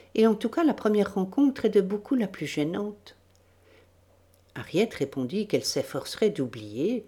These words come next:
ce qui ne l'empêcha pas de ne pouvoir parler d'autre chose.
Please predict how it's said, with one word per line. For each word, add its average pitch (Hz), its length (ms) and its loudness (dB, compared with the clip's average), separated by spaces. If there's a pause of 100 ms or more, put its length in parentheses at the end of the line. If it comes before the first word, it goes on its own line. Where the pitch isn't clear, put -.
(300)
ce - 200 -2
qui 147 180 0
ne 131 80 2
l'empêcha 120 420 -6
pas 233 180 -2
de 160 140 6
ne 123 140 0
pouvoir 185 420 -6
parler 156 400 0
d'autre 147 380 -6
chose. 139 500 -10